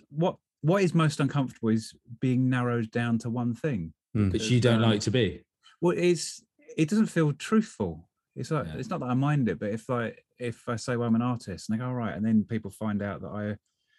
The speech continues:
Speaker 1: I, I facilitated really important transformative dialogue around gender and difference with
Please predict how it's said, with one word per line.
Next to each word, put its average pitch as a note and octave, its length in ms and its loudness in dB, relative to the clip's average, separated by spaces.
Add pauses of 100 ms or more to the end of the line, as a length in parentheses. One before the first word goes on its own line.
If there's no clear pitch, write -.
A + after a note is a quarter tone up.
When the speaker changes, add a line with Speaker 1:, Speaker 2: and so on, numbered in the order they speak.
(240)
Speaker 1:
I, A2 80 0
I - 20 0
facilitated A2 1080 -2
really G#2+ 460 2
important G#2+ 720 0
transformative G#2+ 760 -2
dialogue G#2 520 -2
around G#2 340 -2
gender G#2 360 0
and G2+ 140 0
difference G#2+ 580 -4
with G#2 320 -4